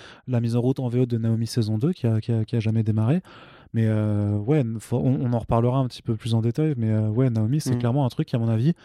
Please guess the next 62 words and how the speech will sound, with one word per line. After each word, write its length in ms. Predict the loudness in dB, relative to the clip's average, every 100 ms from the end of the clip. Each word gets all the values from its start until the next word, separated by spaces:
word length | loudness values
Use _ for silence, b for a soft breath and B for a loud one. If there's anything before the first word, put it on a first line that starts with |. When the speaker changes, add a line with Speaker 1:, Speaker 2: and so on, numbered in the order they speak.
| B B
Speaker 1:
est 80 | -2
passé 260 | 0 0 -2
complètement 640 | -2 -2 0 0 0 0
inaperçu, 560 | 0 0 -4 0 2 2 B B B
que 80 | -2
les 160 | 0
gens 140 | 0 -2
sont 160 | -2
beaucoup 240 | -2 -2 -2
trop 120 | -2
focus 400 | -2 -2 -2 -2
juste 220 | -2 -2
sur 140 | 0
le 80 | 0
seul 180 | 0 0
aspect, 400 | 0 -2 -2 0 -2 B B B
ouais, 300 | -2 0 0
c'est, 200 | -2 -2
euh, 360 | 0 2 2 0
D 100 | -2
C, 240 | -4 -4
c'est 260 | 0 0 0
Bendis 360 | 0 0 -2 -2
qui 60 |
essaie 160 | -2 0
de 100 | 0
refaire 300 | -2 0 0
un 80 | 0
Miles 140 | -2 0
Morales 240 | 0 0 0
au 40 | -4
féminin 340 | -2 0 0
pour 200 | 0 -2
D 80 | -2
C 120 | -4
Comics, 320 | -2 2 2 -2 B B B
et 120 | 2
il 100 | 2
force 300 | 0 -2 -2
un 40 |
peu 160 | 0 2
parce 160 | 2 0
que, 60 |
voilà, 240 | 0 2 0
il 120 | 0
la 100 | -2
ramène 240 | 0 0
dans 100 | 0
la 140 | 0 0
Justice 360 | -2 -2 -2
League, 120 | 0 2
alors 200 | 0 0
que, 260 | 0 0 -2 B B B
voilà, 280 | 0 2 0
c'est 140 | 0
un 60 | -2
personnage 300 | 0 -2 -2
tout 100 | 0
récent 240 | 0 0
et 20 | -2
tout 80 |
ça. 240 | -2 0